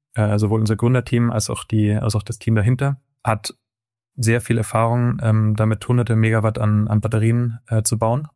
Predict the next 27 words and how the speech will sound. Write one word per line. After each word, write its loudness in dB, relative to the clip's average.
Und 0
das 0
hilft 0
uns, -2
das -8
Ganze -2
extrem, -2
ähm, -2
extrem -4
schnell -2
auszurollen, 0
zusammen 0
mit -2
den 2
Vorteilen, 0
die -2
wir 0
in 0
Capex, -4
ähm, -2
Installation, -2
ähm, 0
und -4
so -8
weiter 0
mitbringen -4
können. -6